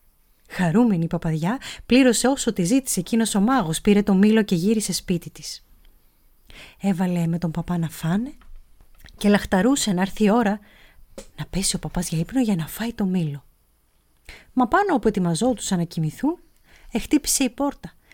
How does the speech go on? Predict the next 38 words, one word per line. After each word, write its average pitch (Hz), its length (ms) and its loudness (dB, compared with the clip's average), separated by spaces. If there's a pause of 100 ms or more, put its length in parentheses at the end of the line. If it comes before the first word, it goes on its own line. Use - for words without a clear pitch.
(140)
και - 100 -6
ήταν 339 180 0
μια 320 120 4
γειτόνισσα 269 680 0 (220)
που - 100 -6
της - 160 -6
είπε 254 140 0
πως - 200 -2
χρειαζότανε 240 540 2
βοήθεια 233 480 2
με 220 80 -2
το 208 120 -6
παιδί 214 340 -4
της. - 340 -18 (920)
Τι - 120 -8
να 240 120 0
κάνει 208 280 2
και 202 100 -4
η - 20 -4
παπαδιά, 214 600 -2
πήγε 240 260 0
να 214 120 0
τη 214 80 -4
βοηθήσει. 208 680 -6 (1160)
Μα 247 140 -2
όσο - 220 -6
να 247 80 2
γυρίσει, 165 680 -2 (280)
ο 175 100 -10
παπάς 170 500 -6 (380)
βλέπει 302 380 2
το 220 120 2
μήλο 214 360 4
πάνω 214 220 2
στο 214 220 0
πρεβάζιο 190 500 2
του 190 100 -8
παραθύρου, 165 680 0